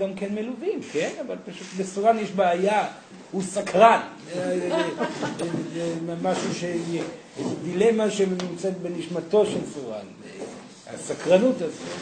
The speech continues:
כן? ובכל פעם שמכיר יותר אנשים וחובר לאנרגיה,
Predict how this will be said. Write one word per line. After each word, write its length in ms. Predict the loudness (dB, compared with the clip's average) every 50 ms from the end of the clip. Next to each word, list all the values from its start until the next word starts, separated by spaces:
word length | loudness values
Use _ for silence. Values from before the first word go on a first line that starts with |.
| -2
כן? 220 | 0 0 2 0 -2 -6 -8 -12 -16 -20 -18 -16
ובכל 320 | -8 -8 -6 2 4 4 4 4
פעם 200 | 4 4 2 2
שמכיר 500 | 0 -4 -6 -6 -8 -8 -8 -6 -4 -4
יותר 260 | -4 -4 -4 -4 -4 -4 -4 -4 -6
אנשים 320 | -6 -8 -10 -12 -12 -12 -12
וחובר 520 | -12 -10 -10 -10 -10 -10 -6 -2 -2 0 0 0
לאנרגיה, 600 | 0 -2 -2 -2 -6 -6 -8 -8 -10 -12 -14 -14